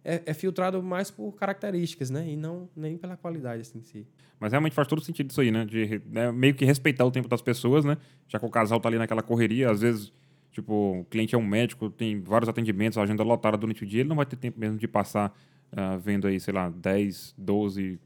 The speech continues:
Speaker 2: quinze vídeos de, da
Speaker 1: Justamente.
Speaker 2: tua empresa. Não vai ver nem no total de empresas, tipo, se ele vê, se ele fosse ver dez empresas, ele não veria dez vídeos, talvez. Imagine ver dez vídeos só de uma
Speaker 1: Só de
Speaker 2: única
Speaker 1: uma
Speaker 2: empresa, né?
Speaker 1: empresa,
Speaker 2: Então, é
Speaker 1: justamente.
Speaker 2: melhor deixar só o suprassumo mesmo, faz todo sentido essa tua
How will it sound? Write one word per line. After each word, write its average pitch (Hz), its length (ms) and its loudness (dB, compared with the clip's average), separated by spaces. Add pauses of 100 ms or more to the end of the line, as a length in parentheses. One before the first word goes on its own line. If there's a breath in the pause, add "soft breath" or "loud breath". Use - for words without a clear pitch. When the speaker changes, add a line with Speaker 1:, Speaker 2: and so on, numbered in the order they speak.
(100)
Speaker 2:
quinze 101 280 -2
vídeos 95 400 -6
de, 95 220 -2 (140)
da 113 120 -14
Speaker 1:
Justamente. 104 300 4
Speaker 2:
tua 120 120 6
empresa. 107 340 4
Não 131 80 6
vai 151 120 12
ver 143 120 8
nem 165 200 8
no 202 120 6
total 156 400 6
de 143 100 2
empresas, 143 400 2
tipo, 131 180 -2
se 135 80 0
ele 127 120 6
vê, 123 260 6 (340 loud breath)
se - 120 -2
ele 110 60 -2
fosse 131 220 0
ver 123 120 10
dez 139 200 8
empresas, 131 440 8
ele 123 120 8
não 131 120 6
veria 127 260 6
dez 123 220 8
vídeos, 131 240 2
talvez. 117 520 6 (240 soft breath)
Imagine 131 600 4
ver 131 160 6
dez 113 420 6
vídeos 123 200 2
só 123 80 8
de 120 100 4
uma 123 100 6
Speaker 1:
Só 123 100 6
de 120 60 6
Speaker 2:
única 120 140 4
Speaker 1:
uma 143 60 4
Speaker 2:
empresa, 101 340 6
né? 98 80 2
Speaker 1:
empresa, 107 160 -6
Speaker 2:
Então, 104 140 0
é - 40 2
Speaker 1:
justamente. 117 160 0
Speaker 2:
melhor 117 160 6
deixar 120 260 2
só 123 420 6
o 127 100 0
suprassumo 117 500 -2
mesmo, 101 200 -2
faz 101 120 -2
todo 110 180 -2
sentido 110 340 -4
essa 98 140 -6
tua 104 220 -2